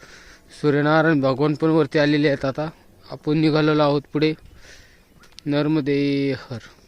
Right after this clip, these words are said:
हर रामकृष्ण हरी. तर, अ, पुढं आल्यानंतर अशी शेतातनं पगदंडी लागली.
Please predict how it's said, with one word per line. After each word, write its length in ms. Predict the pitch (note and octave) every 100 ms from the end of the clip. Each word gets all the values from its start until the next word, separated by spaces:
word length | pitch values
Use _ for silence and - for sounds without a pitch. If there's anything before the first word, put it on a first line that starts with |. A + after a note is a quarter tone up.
| - - C#3
हर 80 | D3
रामकृष्ण 540 | C3 C#3 C#3+ C#3+ D#3
हरी. 220 | D3 D3+
तर, 260 | D3 D#3+ D3+
अ, 280 | D3+ D3+ D3+ -
पुढं 160 | D#3
आल्यानंतर 560 | D#3 D#3+ E3 D#3+ C#3 D#3
अशी 260 | D#3 -
शेतातनं 520 | C#3+ E3+ C#3 D#3+ E3 D#3
पगदंडी 580 | E3+ D3 D3+ E3+ E3
लागली. 420 | E3 D#3 D3+ D#3